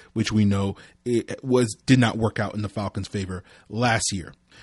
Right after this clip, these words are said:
And, you know, part of the reason why I think this is important is because, at least based off of what I've seen, you know, while Dean Pease is very willing to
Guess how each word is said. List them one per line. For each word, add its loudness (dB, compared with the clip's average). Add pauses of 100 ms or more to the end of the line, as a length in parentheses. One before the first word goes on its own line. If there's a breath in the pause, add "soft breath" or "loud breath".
(140)
And, 6
you 8
know, 6
part 6
of 8
the 10
reason 10
why 8
I 6
think 4
this 2
is -2
important 4
is 4
because, 0 (120)
at 2
least 2
based 6
off 2
of -2
what -2
I've 0
seen, 0 (380 soft breath)
you 2
know, 4
while 4 (160)
Dean 6
Pease -2
is -2
very 4
willing 2
to 0